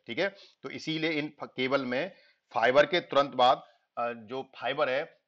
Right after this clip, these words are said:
फाइबर के तुरंत बाद जो है वो कैविटी को छोड़कर पूरे, अ, जो केबल है, एक कैविटी छोड़ देते हैं, कैविटी को छोड़कर पूरे केबल में एक डेंस प्लास्टिक, very dense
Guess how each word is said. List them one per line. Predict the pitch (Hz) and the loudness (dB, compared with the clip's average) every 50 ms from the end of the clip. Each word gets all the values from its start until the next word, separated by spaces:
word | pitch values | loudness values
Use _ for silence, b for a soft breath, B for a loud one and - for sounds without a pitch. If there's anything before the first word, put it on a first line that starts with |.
| _ _ | _ _
फाइबर | - 120 123 127 147 151 | -4 -4 2 2 2 2
के | 151 - 170 | 2 -4 -8
तुरंत | - _ - 143 156 175 143 139 | -8 _ 0 0 0 0 -2 -2
बाद | 127 127 123 123 113 | 2 2 2 2 0
जो | 117 120 120 | -2 -2 0
है | 131 147 | 0 0
वो | 165 170 | -2 -6
कैविटी | 160 _ - 131 127 127 131 123 151 160 170 170 170 _ _ _ _ _ _ _ _ _ _ _ _ - - 120 117 _ _ | -12 _ -2 -2 -2 -2 -4 -8 -10 -12 -12 -12 -14 _ _ _ _ _ _ _ _ _ _ _ _ -20 -20 -20 -20 _ _
को | - 151 147 | -8 -8 -8
छोड़कर | - - 127 127 131 160 | -6 -6 -8 0 0 0
पूरे, | 160 160 - 147 151 170 175 170 170 165 147 - | 0 0 -6 -8 -4 -2 -2 -2 -2 -4 -6 -8
अ, | 143 131 127 123 120 | -6 -4 -2 -2 -2
जो | 117 113 127 135 131 127 123 113 - _ _ | -4 -4 -6 -6 -4 -6 -6 -10 -14 _ _
केबल | 131 139 147 156 151 123 | -4 -2 0 0 0 0
है, | 113 98 85 - _ _ _ _ _ _ _ _ _ _ _ - | -2 -8 -10 -10 _ _ _ _ _ _ _ _ _ _ _ -8
एक | 147 151 147 - | -8 -8 -6 -2
कैविटी | 143 135 135 143 - - 180 156 | -2 -2 -2 -2 -6 -8 -12 -12
छोड़ | - 127 120 117 | -12 -12 -10 -10
देते | 113 113 - 147 | -12 -10 -8 -10
हैं, | 170 165 - | -10 -10 -6
कैविटी | - 139 135 135 135 156 170 | -6 -6 -4 -6 -6 -10 -10
को | 170 170 156 | -10 -10 -12
छोड़कर | - 131 127 123 160 | -10 -12 -10 -8 -8
पूरे | 156 - _ - 160 170 180 180 | -10 -10 _ -10 -6 -4 -4 -4
केबल | - - 143 139 127 127 123 117 | -6 -6 -6 -4 -4 -4 -6 -4
में | 123 139 165 190 190 b b b b b _ 135 | -6 -6 -6 -6 -10 b b b b b _ -8
एक | 160 156 123 110 | -8 -8 -8 -6
डेंस | - 127 135 165 190 165 - | -2 -2 -2 -2 -4 -8 -12
प्लास्टिक, | _ - 131 127 - - - 110 - _ _ _ _ _ _ _ 101 | _ -2 -2 -2 -2 -4 -12 -16 -18 _ _ _ _ _ _ _ -20
very | 95 95 98 110 120 127 131 131 143 160 175 190 185 190 185 _ _ _ _ _ _ _ - 110 92 98 | -20 -18 -8 -4 -2 -2 -2 -2 -4 -8 -10 -12 -14 -16 -20 _ _ _ _ _ _ _ -20 -20 -10 -6
dense | 120 131 143 147 139 120 - - - - | -4 -4 -4 -4 -8 -12 -14 -18 -20 -20